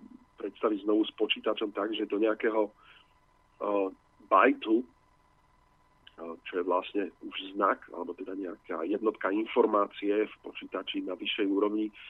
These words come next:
vieme zapísať, neviem, iba dvestopäťdesiatšesť bitov. A do toho bajtu sa tým pádom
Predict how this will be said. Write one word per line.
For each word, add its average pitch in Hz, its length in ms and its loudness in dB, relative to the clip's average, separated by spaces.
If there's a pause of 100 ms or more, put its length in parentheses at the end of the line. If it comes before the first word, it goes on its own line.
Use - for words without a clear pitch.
(320)
vieme 110 320 4
zapísať, 104 560 2 (400)
neviem, 95 480 -4
iba 98 160 -6
dvestopäťdesiatšesť 104 1040 0
bitov. 85 400 -8 (920)
A 80 200 -2
do 98 80 2
toho 107 240 2
bajtu 110 600 6 (440)
sa 104 80 -6
tým 107 160 -6
pádom 107 240 0